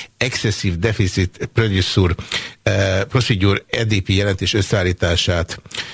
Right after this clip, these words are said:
eh, egy kétezer-kilences tanácsi rendeletnek megfelelően. Ezeken a konzultációkkal rendszeresen felmerülnek a jelentés összeállításával kapcsolatos módszertani kérdések is.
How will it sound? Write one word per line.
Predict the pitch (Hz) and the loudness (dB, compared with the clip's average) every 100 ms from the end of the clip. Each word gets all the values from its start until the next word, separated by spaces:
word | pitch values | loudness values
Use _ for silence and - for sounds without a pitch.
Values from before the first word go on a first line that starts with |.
| - - | -10 -2
eh, | 101 92 95 - | 0 2 0 -2
egy | 92 87 - | -2 -2 0
kétezer-kilences | - - 95 92 85 - 107 92 87 | 0 0 2 0 0 2 2 2 0
tanácsi | - 92 90 92 | 2 2 2 2
rendeletnek | 92 92 87 95 | 2 2 2 2
megfelelően. | 85 127 - 104 98 | 2 2 0 0 0
Ezeken | 110 107 87 | 0 0 0
a | |
konzultációkkal | 90 117 110 95 92 - 92 90 | 2 2 2 2 2 2 0 2
rendszeresen | 95 107 92 - 92 | 2 2 2 2 2
felmerülnek | 101 95 90 90 87 | 2 4 4 4 4
a | 90 | 4
jelentés | 92 104 92 90 | 2 2 2 0
összeállításával | - 127 - 98 92 90 - 85 | 2 0 0 0 0 0 2 2
kapcsolatos | 82 90 - 87 - | 2 0 2 2 2
módszertani | - 113 113 92 82 85 85 | 4 2 2 -2 0 -2 0
kérdések | 98 85 87 87 82 | 0 2 2 2 0
is. | 113 95 | 0 0